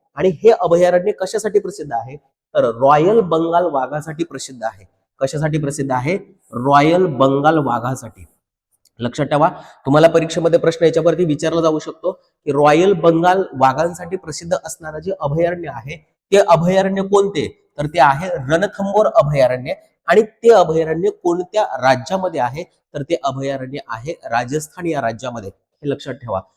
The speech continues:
तर रॉयल बंगाल वाघासाठी प्रसिद्ध असणारं अभयारण्य म्हणजे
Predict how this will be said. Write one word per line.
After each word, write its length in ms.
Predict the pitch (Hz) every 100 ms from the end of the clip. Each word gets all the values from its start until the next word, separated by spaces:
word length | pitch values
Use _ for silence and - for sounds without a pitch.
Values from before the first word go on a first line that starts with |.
| _ -
तर 160 | 147 147 - -
रॉयल 380 | 135 139 165 180
बंगाल 340 | 151 151 156
वाघासाठी 500 | 139 135 143 143 151
प्रसिद्ध 420 | 147 143 147 139 -
असणारं 320 | - 139 135 -
अभयारण्य 500 | 127 131 139 135 135
म्हणजे 260 | 127 127